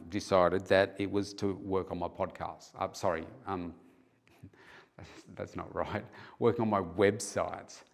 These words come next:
The podcast was just part of that. And through that came up so many opportunities for growth in me personally, but also in the services that I offer. Uh, so a number of products came out of,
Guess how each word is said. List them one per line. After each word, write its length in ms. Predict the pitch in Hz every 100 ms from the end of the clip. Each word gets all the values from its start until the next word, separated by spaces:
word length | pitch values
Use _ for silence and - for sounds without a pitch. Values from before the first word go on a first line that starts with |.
| -
The 80 |
podcast 600 | 92 104 101 - 90 92 -
was 100 | -
just 260 | 87 -
part 300 | - 87 85
of 120 | 87 -
that. 260 | 87 - - - - - -
And 160 | 107
through 360 | - 156 202 202
that 300 | 104 87 -
came 260 | - 123
up 180 | 120 120
so 280 | - - 131
many 220 | 147 135
opportunities 840 | 120 107 - - 104 104 98 95 92
for 260 | - 90 87
growth 460 | - 107 123 160 110
in 240 | 95 95
me 180 | 101 110
personally, 720 | - 104 104 104 117 117 143 160 - - -
but 120 | 104
also 680 | 117 202 - - 92 90 87 -
in 260 | 107 107
the 100 | 104
services 640 | - 110 107 104 - 104 -
that 120 | 95
I 120 | 90
offer. 400 | 92 113 - 82 - - - - -
Uh, 140 | 98 98
so 260 | - 107
a 80 | 98
number 320 | 113 117 123
of 120 | 107 -
products 420 | 113 117 139 -
came 260 | - 131
out 220 | 131 131 127
of, 240 | 127 123